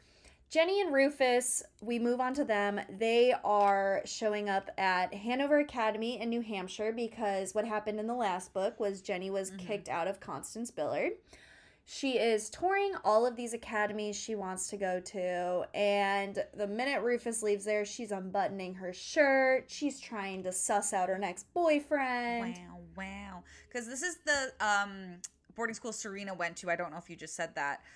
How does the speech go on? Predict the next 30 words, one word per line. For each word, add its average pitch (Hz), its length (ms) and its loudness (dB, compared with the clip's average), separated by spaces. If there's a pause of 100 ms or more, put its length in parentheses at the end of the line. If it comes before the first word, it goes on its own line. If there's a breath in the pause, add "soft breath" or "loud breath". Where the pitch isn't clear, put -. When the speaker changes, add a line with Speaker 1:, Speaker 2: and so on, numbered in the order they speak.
(280 loud breath)
Speaker 2:
Um, 202 420 2
so 233 120 -2
Speaker 1:
Mm-hmm. - 20 -4
Speaker 2:
she's 233 260 -6
like, 240 240 0
"I'm 220 220 2
gonna 320 140 -2
be 285 140 -4
Serena 214 540 -4
two - 280 -8
point 349 300 -4
oh 285 160 2
here." 233 680 2 (400 loud breath)
And, 208 680 0 (180)
um, 190 360 -2
her 220 180 -8
tour 285 260 -4
guide 415 240 -2
immediately 202 460 -8
bails 165 320 -4
on 196 140 -6
her 226 160 -6
because 226 260 -10
she 196 140 -12
needs 170 280 -14
to 180 80 -10
study. 175 400 -4
And 220 120 -6
she's 240 240 -12
like, 233 240 -2